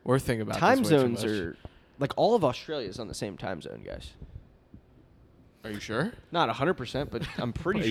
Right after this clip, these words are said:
Speaker 3: Yeah, I'm not so sure. Australia's pretty big.
Speaker 1: I, I don't. It doesn't matter. But
Speaker 3: Australia
Speaker 1: what, what,
Speaker 3: is
Speaker 1: what
Speaker 3: big
Speaker 1: point
Speaker 3: as
Speaker 1: were you trying to
Speaker 3: shit.
Speaker 1: make?
Speaker 2: That's the point I'm trying to make, is
Speaker 3: There's
Speaker 1: Oh.
Speaker 3: actually no way it's all in the same time zone.
Speaker 2: if, if one,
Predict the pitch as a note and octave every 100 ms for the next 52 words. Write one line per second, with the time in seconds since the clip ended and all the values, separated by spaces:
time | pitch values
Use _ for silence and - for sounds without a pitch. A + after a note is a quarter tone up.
0 | A2 A2+ C3 G3 - C3+ A#2 G2+ E2+ E2+
1 | B2+ D#3+ F#3+ - C3 F2+ E2+ C#2 - -
2 | - - - - - - - - - D3
3 | E3+ E3+ F#3+ D#3 E3+ F3+ D#3 C#3+ - G#2
4 | C3 C#3+ D#3 G3 D#3+ - E3+ - - -
5 | B2 C3 G2+ A#2+ G#2+ D3 D3 - - C#3+
6 | C#3 F3+ D#3 F#2+ A2+ D2+ C#2 B1 - A#2+
7 | B2 D3+ D#3 B2 G#2+ G2+ F#2+ E2+ - E2
8 | D2+ D2+ D2+ D#2 - - - - - -
9 | _ - C3 - _ - B2 - A2+ A2+
10 | A#2+ A#2